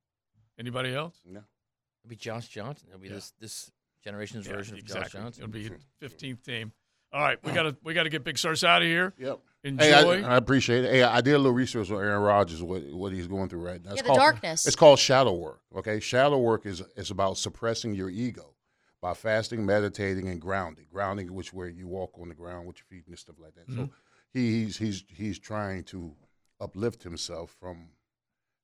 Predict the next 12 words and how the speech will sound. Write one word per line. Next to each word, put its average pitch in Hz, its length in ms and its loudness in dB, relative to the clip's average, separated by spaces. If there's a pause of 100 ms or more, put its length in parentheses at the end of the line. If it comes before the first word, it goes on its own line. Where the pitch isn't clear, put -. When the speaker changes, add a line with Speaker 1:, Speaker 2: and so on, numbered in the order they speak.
Speaker 2:
the 87 120 -12
materialistic 87 1080 -12
world. 87 180 -14
Speaker 3:
I 127 40 -8
like 165 280 0
this. - 180 -16
What's 139 140 -6
it 208 80 -8
called? 185 200 2
Grounding? 139 280 -4
Speaker 2:
It's 196 80 -2
called, 156 340 4